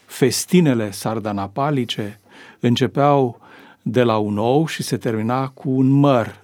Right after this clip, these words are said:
dar între ele erau paisprezece, cincisprezece feluri de mâncare foarte grele, foarte sofisticate.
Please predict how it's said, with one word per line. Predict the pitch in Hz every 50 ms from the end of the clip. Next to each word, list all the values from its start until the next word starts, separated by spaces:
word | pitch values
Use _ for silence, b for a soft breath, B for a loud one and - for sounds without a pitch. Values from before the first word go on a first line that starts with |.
| _ _
dar | - 123 117 110
între | 113 117 107 - 113 107
ele | 104 107 104 110 117 127 143 156 165 165 175 196 -
erau | - 120 113 110 117 131 127
paisprezece, | 127 - 131 127 147 - - - 127 131 131 - 127
cincisprezece | 104 - - - 151 147 - - 143 127 120 - -
feluri | 101 95 - - 156 143 143 135 123 127 113
de | 104 113 113
mâncare | 107 104 104 101 95 135 139 143 143 139 135 B B B B B B
foarte | B - - 139 120 120 120 - 127
grele, | 120 113 135 131 143 160 170 170 147 120
foarte | 110 - - - 120 117 120 - 139 131 127 123 123 123 - B B B
sofisticate. | B - - - 135 - - 131 104 - - - 120 - - 139 151 165 - - 127 113